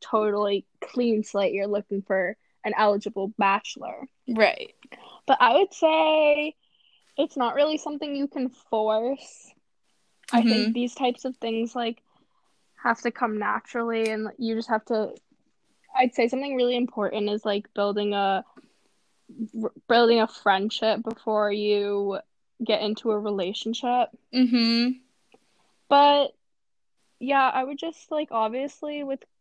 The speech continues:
Speaker 1: quarantine and stuff, it's kind of different, but, like, just talking to them a bunch. What would you say?
Speaker 2: Yeah, and I, um, yeah, that's, I
Speaker 1: I
Speaker 2: would
Speaker 1: w-,
Speaker 2: agree, but
Speaker 1: I think we
Speaker 2: also
Speaker 1: should just,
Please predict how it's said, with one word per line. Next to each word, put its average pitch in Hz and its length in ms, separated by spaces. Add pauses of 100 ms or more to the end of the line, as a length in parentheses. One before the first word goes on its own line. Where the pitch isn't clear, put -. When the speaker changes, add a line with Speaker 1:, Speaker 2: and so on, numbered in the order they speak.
(1080)
Speaker 1:
quarantine 226 680
and 202 120
stuff, 202 280
it's - 120
kind 196 240
of 208 180 (120)
different, 208 500
but, 196 120
like, 190 360 (580)
just - 200
talking 240 420
to 240 80
them 240 200
a 247 60
bunch. 247 800 (540)
What 262 140
would 254 120
you 240 140
say? 208 420 (540)
Speaker 2:
Yeah, 269 640
and 285 120
I, 294 220 (100)
um, 269 640 (1160)
yeah, - 400 (160)
that's, - 300
I - 80
Speaker 1:
I 269 160
Speaker 2:
would 320 60
Speaker 1:
w-, 302 120
Speaker 2:
agree, 240 520
but 233 260
Speaker 1:
I 277 240
think 349 260
we 370 80
Speaker 2:
also 349 140
Speaker 1:
should 453 120
just, 453 240